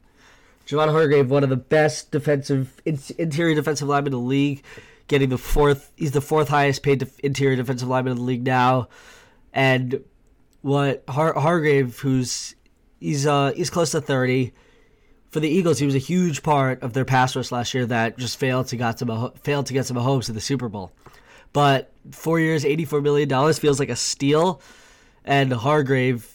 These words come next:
he's, I mean, other than Aaron Donald, obviously, but Aaron Donald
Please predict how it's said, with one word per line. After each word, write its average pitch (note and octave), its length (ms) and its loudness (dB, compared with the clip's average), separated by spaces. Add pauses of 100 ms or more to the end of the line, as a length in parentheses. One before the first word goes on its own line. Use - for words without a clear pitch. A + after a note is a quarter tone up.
he's, C3+ 600 -4 (680)
I C#3 80 0
mean, C#3+ 100 2
other D3 240 0
than D3+ 140 0
Aaron C#3+ 240 0
Donald, B2 300 -2
obviously, A#2 720 -2
but A#2+ 260 -4
Aaron A#2+ 260 0
Donald A#2 380 -4